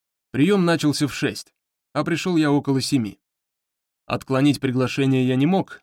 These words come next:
но мне не требовалось являться вовремя. Гарри Форд знал, что я здесь в знак протеста. Гарри я приметил в другом конце зала,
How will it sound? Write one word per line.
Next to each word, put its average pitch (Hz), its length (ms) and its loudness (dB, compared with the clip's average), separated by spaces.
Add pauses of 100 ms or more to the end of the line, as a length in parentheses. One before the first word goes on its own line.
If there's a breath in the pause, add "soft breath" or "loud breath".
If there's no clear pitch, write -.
но 110 200 -8
мне 165 120 0
не 185 120 2
требовалось 156 560 2
являться 127 420 -2
вовремя. 104 480 -6 (500)
Гарри 170 260 0
Форд 165 280 -4
знал, 139 320 -2
что - 180 -10
я 113 140 -4
здесь 107 240 -6
в 107 40 -10
знак 117 280 -6
протеста. - 560 -8 (1120)
Гарри 180 300 2
я 151 100 6
приметил 147 380 2
в 117 60 -2
другом 135 320 2
конце 131 280 -2
зала, 151 460 -2